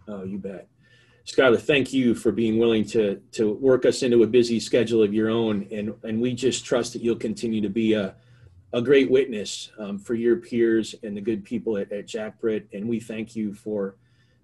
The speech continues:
um, just being a great representation of what, you know, Myron spoke to earlier, just the, the future is in good hands. Um, we have a lot of hope in you,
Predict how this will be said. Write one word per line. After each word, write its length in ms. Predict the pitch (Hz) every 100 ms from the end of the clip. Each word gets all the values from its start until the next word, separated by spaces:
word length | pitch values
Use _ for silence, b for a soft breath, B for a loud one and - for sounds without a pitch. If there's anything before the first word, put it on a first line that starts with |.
| -
um, 160 | 110 110
just 180 | 120
being 160 | - 123
a 40 |
great 380 | 110 120 120 120
representation 760 | 117 107 110 107 101 110 104 110
of 80 | 98
what, 440 | 110 110 104 101
you 60 | 104
know, 60 |
Myron 360 | 104 107 107 101
spoke 300 | - 117 98
to 140 | -
earlier, 340 | 101 107 107 98
just 280 | 104 - -
the, 100 | 98
the 140 | 107
future 420 | - 160 156 143
is 140 | 123 127
in 100 | 117
good 160 | 120
hands. 440 | 120 120 - - - _ _ _ _ _
Um, 260 | 107 107 107 -
we 120 | 120
have 140 | 131 123
a 40 |
lot 220 | 120 123
of 80 | 123
hope 280 | - 135 135
in 120 | 107
you, 360 | 104 104 101